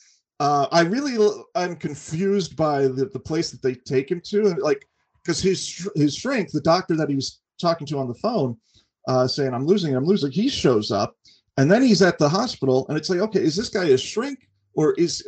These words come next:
'cause then he's doing surgery trying to save the guy. It's like, "Well, is he a shrink or is he a surgeon?" And then we find out that he and the other doctors have been doing, uh, these experiments and coming up with this serum that, uh, is the, that they intend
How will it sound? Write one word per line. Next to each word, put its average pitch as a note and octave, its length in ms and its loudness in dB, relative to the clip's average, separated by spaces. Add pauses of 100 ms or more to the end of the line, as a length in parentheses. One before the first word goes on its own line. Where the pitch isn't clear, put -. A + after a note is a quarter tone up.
(140)
'cause F3+ 180 0
then A3+ 160 0
he's A3 140 -2
doing A3 220 0
surgery D#3+ 560 0
trying D3+ 220 2
to C3+ 60 -2
save B3 340 -4
the C#3 100 4
guy. A2+ 380 0 (320)
It's E3+ 100 -2
like, F#3+ 120 4
"Well, G3 160 6
is F#3+ 100 2
he G3 120 4
a F3+ 60 8
shrink A#3 420 -2
or F#3 140 6
is F3 180 4
he F#3 200 2
a D3+ 100 -2
surgeon?" C#3 600 -4 (420)
And E3 180 4
then A3+ 340 4
we F3+ 120 4
find F3 320 0
out E3+ 200 6
that D3 180 2
he G3 360 0
and D3+ 240 0
the D#3 100 2
other D#3 200 -2
doctors C3+ 760 0 (200)
have D3 140 2
been D3+ 140 0
doing, D3+ 480 0
uh, C3+ 240 2
these C3+ 220 -4
experiments E3+ 600 -4
and C#3 120 -6
coming D#3 240 -2
up C#3+ 140 -4
with C3+ 140 0
this C3 220 -4
serum D3 500 -2 (280)
that, C3+ 260 2 (220)
uh, C3+ 280 2
is - 400 -2
the, C3+ 300 4
that C3+ 180 4
they C#3 120 2
intend D#3 680 0